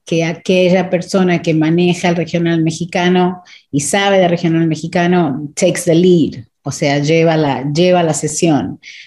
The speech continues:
Lo mismo con un artista o con un compositor de salsa, lo mismo con un artista o un compositor de urbano, lo mismo con un artista o un compositor de alternativo.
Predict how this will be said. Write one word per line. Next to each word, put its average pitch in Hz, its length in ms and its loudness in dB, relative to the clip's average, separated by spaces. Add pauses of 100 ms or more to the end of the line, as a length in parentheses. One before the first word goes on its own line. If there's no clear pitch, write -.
(100)
Lo 165 140 2
mismo 180 360 2
con 156 240 0
un 156 180 0
artista 147 760 -2
o 135 80 0
con 143 120 2
un 143 120 4
compositor 143 580 -4
de 143 140 -2
salsa, 202 500 0
lo 160 160 0
mismo 160 380 0
con 143 200 2
un 143 140 4
artista 147 580 -4
o 143 60 -2
un 139 100 0
compositor 139 600 -4
de 143 100 0
urbano, 170 560 2
lo 147 160 0
mismo 147 320 0
con 143 140 -4
un 147 140 0
artista 143 480 -4
o 127 60 -2
un 131 60 -4
compositor 143 680 -2
de 135 300 0
alternativo. 175 1000 2